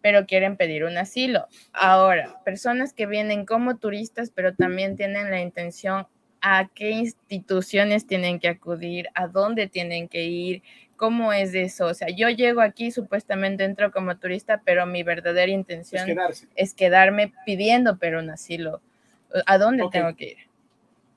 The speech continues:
Speaker 2: Hay dos clases de asilos. Hay un asilos afirmativos y asilos defensivos. Asilos defensivos son para personas que ya están en un proceso migratorio por cualquier motivo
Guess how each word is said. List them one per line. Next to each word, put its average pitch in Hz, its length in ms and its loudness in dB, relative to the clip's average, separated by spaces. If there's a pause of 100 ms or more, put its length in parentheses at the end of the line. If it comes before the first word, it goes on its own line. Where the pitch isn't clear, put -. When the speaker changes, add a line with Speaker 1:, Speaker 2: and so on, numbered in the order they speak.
(440)
Speaker 2:
Hay 240 140 0
dos 277 180 -4
clases 262 300 -6
de 190 60 -6
asilos. - 440 -18 (540)
Hay 190 140 -6
un 190 80 -8
asilos 190 520 -12
afirmativos 190 720 -4
y 165 60 -6
asilos 151 320 -8
defensivos. 165 640 -8 (640)
Asilos 269 300 -2
defensivos 262 480 -2
son 254 140 -2
para 214 220 -2
personas 240 440 -12
que 175 120 -8
ya 180 100 -8
están 220 240 -6
en 220 60 -6
un 170 120 -8
proceso 170 420 -8
migratorio 170 640 -4
por - 180 -6
cualquier 196 340 -6
motivo 247 480 -2